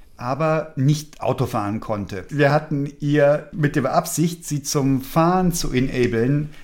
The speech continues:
einen Fiat fünfhundert gekauft. So wirklich keine große Kiste, gebrauchtes Auto. Und sie sollte darin fahren lernen. Das war ein kleines Auto. Das Gedanke war, dass sie das gut beherrschen kann. Sie hat sich da ganz wohl drin gefühlt und sie fuhr mit dem Fiat fünfhundert.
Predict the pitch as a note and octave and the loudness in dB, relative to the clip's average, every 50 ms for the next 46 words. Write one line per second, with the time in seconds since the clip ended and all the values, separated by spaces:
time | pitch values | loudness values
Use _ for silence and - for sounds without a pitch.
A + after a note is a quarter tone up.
0 | - - - - B2 B2+ C3 A#2+ A#2+ A#2+ A#2+ A#2+ A#2+ A#2 - - - - D#3 D#3+ | -16 -8 -2 0 2 2 4 4 4 4 4 4 2 -2 -6 -10 -6 -2 2 2
1 | E3 F3+ - - D3+ C3 A#2+ - - C3 B2 A#2+ A2+ - - A2 - - G#2 G2+ | 2 2 2 0 -2 -2 0 0 0 2 2 0 -2 -2 -6 -8 -4 -4 -2 -2
2 | G2+ G2 - - B2 B2 A2+ A#2 C#3 - B2+ A2+ - - - - C#3 C3 C3 C3 | -4 -6 -8 -6 -6 -4 -2 -2 -2 -2 -4 -8 -8 -6 -2 0 0 2 2 0
3 | A#2+ - B2+ B2 A#2 - A#2 - - F3+ F3 - D#3 - C3+ A2+ - - C3 B2+ | -2 -2 -4 -4 -4 -4 -4 -2 -2 -2 0 -2 -4 -4 -4 -2 0 2 0 0
4 | - - B2+ - - - C3 C3+ C3+ - C3 A#2+ A#2 - - B2+ A#2 B2+ A2+ B2 | 0 -4 -8 -6 -2 0 0 2 2 2 0 0 0 -2 -4 -4 -2 0 2 2
5 | B2+ C3+ D3+ C3+ A#2+ B2 A#2+ A2+ - B2+ C3+ D#3 D3+ B2 A2+ G#2+ G#2+ A2 - - | 2 2 2 2 2 2 0 0 2 4 4 4 4 4 4 2 0 0 -2 -2
6 | A#2 A2+ A2 - A#2+ B2+ A2 - - C#3 C#3+ D3 C#3+ B2+ A#2+ - - - - - | -2 -2 0 0 0 0 0 0 0 2 2 0 0 -2 -4 -6 -6 -10 -12 -12
7 | D#3+ C3+ C3 A#2+ C3 B2+ C3+ - D3+ B2 A#2 A#2+ A#2+ A#2+ B2 A#2+ C#3+ B2 B2+ A#2+ | -10 -8 -4 -2 0 0 0 0 0 2 2 2 2 2 -2 -4 -2 -4 -4 -4
8 | - - C#3 C3+ - - A2+ A2 C3 D3 D3+ - D3 B2+ A2 A#2+ B2+ D3 B2+ B2 | -4 -4 -6 -6 -4 -4 -2 0 0 2 2 0 -2 -2 0 0 -2 -2 -2 -2
9 | A#2 G#2+ A#2 - - A#2 - - C3 B2 A#2 A#2 A#2 - A#2+ A#2 A#2 A#2+ A#2 - | -4 -4 -4 -6 -8 -10 -8 -4 -2 -2 -2 -2 -2 -4 -2 -2 0 0 -2 -4
10 | - C#3 D3+ F3 F3 E3+ B2+ B2 B2+ A#2+ B2+ B2 - - E3+ F#3+ - - C3+ A#2+ | -4 -2 0 0 0 2 0 0 0 0 -2 -2 -2 0 0 0 0 -2 -4 -2
11 | C3+ C#3 C#3 - D#3+ C#3+ C3 B2+ B2+ B2 A#2+ - - C3+ B2 A#2+ - - B2 A#2+ | -2 -2 0 0 0 0 0 0 -2 -4 -4 -4 -4 -4 -4 -4 -6 -6 -8 -6
12 | A#2+ - D#3 D#3+ D3 D3 E3 E3 - | -6 -6 -2 0 0 0 0 -2 -8